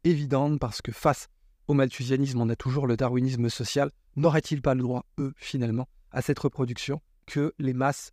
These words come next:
elles, n'auraient pas le droit d'avoir ? Le décor est planté, le nouveau millénaire, euh, une nouvelle crise millénariste, un nouveau péché originel, une nouvelle religion avec, euh, ces bandes de flagellants,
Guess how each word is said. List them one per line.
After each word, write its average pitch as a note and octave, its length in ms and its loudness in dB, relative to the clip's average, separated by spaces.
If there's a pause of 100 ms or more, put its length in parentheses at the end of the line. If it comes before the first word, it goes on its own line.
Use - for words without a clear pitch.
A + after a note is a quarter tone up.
elles, D3 220 0 (240)
n'auraient F#3 340 8
pas C#3+ 160 0
le C3+ 60 -2
droit C#3+ 160 2
d'avoir ? C3+ 360 0 (260)
Le E3 180 6
décor G3+ 340 4
est F3 60 6
planté, D#3 480 -2 (500)
le D#3+ 240 4
nouveau G#3+ 280 8
millénaire, E3 680 4 (360)
euh, D3 400 4
une E3 180 2
nouvelle G3 260 4
crise E3+ 320 -2
millénariste, D#3 560 2
un D3+ 60 2
nouveau D3+ 240 0
péché F3 340 0
originel, D#3 600 2
une D3 200 -2
nouvelle D#3 380 4
religion F3 840 2 (260)
avec, D3 460 2 (440)
euh, C#3 180 4
ces - 220 -2
bandes D3 340 2
de C3+ 160 0
flagellants, E3+ 800 2